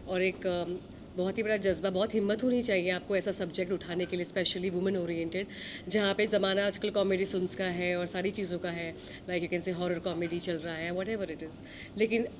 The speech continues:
ऐसा सब्जेक्ट उठाना एक, एक प्रोड्यूसर के लिए भी चैलेंजिंग चीज़ होती है, एक एक्टर के लिए भी होता है। और मैं खुशनसीब समझूंगी खुद को कि मैंने बेला का किरदार निभाया, because, अ, ये एक, अ, फीमेल ओरिएंटेड है, उसकी, उसकी कहानी पर है, उसकी जस्टिस के लिए है,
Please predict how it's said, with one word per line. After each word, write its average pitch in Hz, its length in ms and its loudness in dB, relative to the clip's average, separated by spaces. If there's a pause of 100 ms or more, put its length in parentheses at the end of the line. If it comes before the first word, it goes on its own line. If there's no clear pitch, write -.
(160)
ऐसा 208 220 4
सब्जेक्ट 208 400 2
उठाना 202 300 0
एक, 254 120 2 (560)
एक 233 100 0
प्रोड्यूसर 220 440 2
के 247 120 -2
लिए 247 100 2
भी 262 100 2
चैलेंजिंग 208 520 0
चीज़ 208 240 -6
होती 196 260 -6
है, 196 100 -4 (400)
एक 196 100 0
एक्टर 202 260 2
के 233 120 0
लिए 233 120 4
भी 233 120 2
होता 214 280 2
है। 202 140 -4 (400)
और 196 340 4
मैं 202 240 2
खुशनसीब 214 420 0
समझूंगी 208 460 0
खुद 202 200 -6
को 226 120 0
कि 226 100 -2
मैंने 208 180 2
बेला 180 240 2
का 185 120 -4
किरदार 175 380 -2
निभाया, 180 360 -2
because, 185 440 0
अ, 170 140 -2 (480)
ये 185 140 8
एक, 185 180 0
अ, 180 120 2
फीमेल 208 400 2
ओरिएंटेड 208 420 2
है, 220 180 2
उसकी, 208 340 0
उसकी - 240 -2
कहानी 190 380 0
पर 233 200 2
है, 220 140 0
उसकी 202 220 -2
जस्टिस 190 460 0
के 233 120 0
लिए 220 180 4
है, 220 180 0